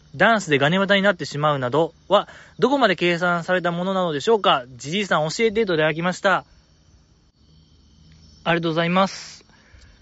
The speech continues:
これはもう、このポッドキャスト最初期からの永遠のテーマですよね。やっぱ山下美月さんが、うーん、スーパーコンピューター説、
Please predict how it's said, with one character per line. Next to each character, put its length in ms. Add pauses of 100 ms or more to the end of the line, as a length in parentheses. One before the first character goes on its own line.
(140)
こ 160
れ 60
は 140
も 140
う、 60 (100)
こ 140
の 80
ポ 100
ッ 100
ド 120
キ 80
ャ 80
ス 100
ト 260
最 360
初 120
期 140
か 120
ら 120
の 260
永 280
遠 60
の 100
テ 160
ー 20
マ 100
で 80
す 120
よ 120
ね。 80
や 100
っ 20
ぱ 100
山 320
下 140
美 160
月 180
さ 180
ん 80
が、 220 (1800)
う 40
ー 800
ん、 20
ス 200
ー 40
パ 140
ー 20
コ 140
ン 80
ピ 80
ュ 60
ー 20
タ 180
ー 60
説、 400